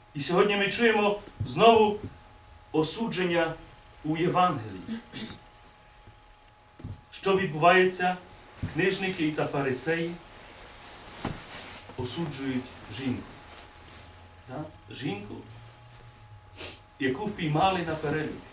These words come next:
Якщо ми дивимося спочатку, з самого початку Євангелія, Ісус цілу ніч молиться, а іще вдосвіта вже йде в храм. Якби Ісус сам передбачав, що буде, Він вже йде, щоб Він там був, да?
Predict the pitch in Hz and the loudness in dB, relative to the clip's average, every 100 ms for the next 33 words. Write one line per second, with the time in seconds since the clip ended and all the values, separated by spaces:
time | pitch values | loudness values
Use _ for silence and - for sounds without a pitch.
0 | - - - - - - - - - - | -20 -20 -20 -20 -20 -20 -20 -20 -20 -4
1 | 139 226 240 226 277 262 233 - 208 254 | 0 6 6 8 8 10 6 6 4 10
2 | 277 277 240 214 - - - - - - | 8 8 0 -2 -6 -16 -20 -20 -12 -2
3 | - 226 233 208 196 - 240 233 214 208 | 6 8 10 8 6 8 8 8 6 10
4 | 247 247 220 214 208 - 254 - 240 240 | 10 10 8 8 8 4 0 -2 -2 -2
5 | 240 208 - 160 220 247 247 - 262 277 | 0 0 2 10 10 10 6 2 0 -2
6 | - - - - - - - 185 185 - | -6 -14 -16 -18 -20 4 12 12 10 -2
7 | - 143 - 233 156 143 302 - 208 214 | -4 0 6 6 6 4 6 6 4 2
8 | 208 185 208 233 214 208 - 196 - - | 4 4 4 4 4 4 0 -4 -4 -8
9 | - - - - - - - - - - | -16 -20 -18 -18 -16 -14 -14 -14 -16 2
10 | 165 170 285 254 277 262 277 277 254 254 | 2 6 6 6 6 6 8 8 10 10
11 | 254 233 226 277 269 - 240 277 285 214 | 10 8 10 10 10 8 6 6 8 8
12 | 254 247 247 247 277 285 262 247 269 247 | 8 4 4 6 8 6 6 4 4 6
13 | 247 240 285 190 185 208 233 | 8 8 4 0 8 8 8